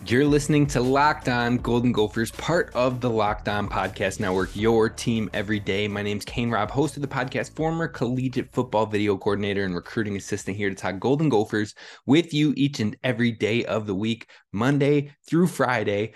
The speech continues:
Now, this week, you got East-West Shrine Bowl going on. You got, uh, Senior Bowl, Reese's Senior Bowl, formerly Reese's. We'll get there, but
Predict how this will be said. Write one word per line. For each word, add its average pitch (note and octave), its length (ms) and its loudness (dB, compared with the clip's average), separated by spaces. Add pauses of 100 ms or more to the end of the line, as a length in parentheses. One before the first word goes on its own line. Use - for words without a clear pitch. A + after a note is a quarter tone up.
(180)
Now, A2 160 0
this C3+ 200 -2
week, E3 300 -2 (140)
you A#2 140 -4
got A#2 300 -2
East-West C#3 480 2
Shrine C3 340 2
Bowl B2+ 180 2
going A#2+ 340 0
on. A#2 300 0
You A#2 80 0
got, A2 420 0 (240)
uh, F#2 300 0
Senior F3 540 4
Bowl, A#2+ 340 4
Reese's C3 420 0
Senior A#2+ 260 -2
Bowl, A2 220 2
formerly G#2+ 520 -2
Reese's. G2 540 -4
We'll G2 140 0
get G2 180 -2
there, F2+ 180 2
but G#2 260 -2